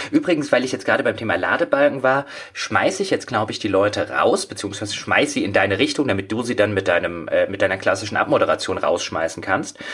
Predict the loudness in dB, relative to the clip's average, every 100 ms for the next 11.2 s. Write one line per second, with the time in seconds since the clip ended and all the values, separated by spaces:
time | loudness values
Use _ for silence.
0 | -12 -4 0 2 0 0 0 2 0 0
1 | -4 0 0 -2 -2 -2 0 0 -2 -4
2 | -20 -4 -2 0 2 2 2 2 0 0
3 | -6 -10 -10 -12 -12 -2 -2 0 0 2
4 | 2 0 0 -2 2 4 4 4 4 4
5 | 2 2 0 2 2 2 2 0 2 2
6 | 2 2 -2 -4 -6 -6 -8 -6 -4 -2
7 | 0 0 0 0 0 0 -2 -4 -12 -14
8 | -14 -16 -6 -2 0 2 2 2 -2 -4
9 | -8 -6 -6 -4 -2 -2 -2 -4 -2 0
10 | 2 2 0 -2 0 0 -2 -4 -4 -6
11 | -12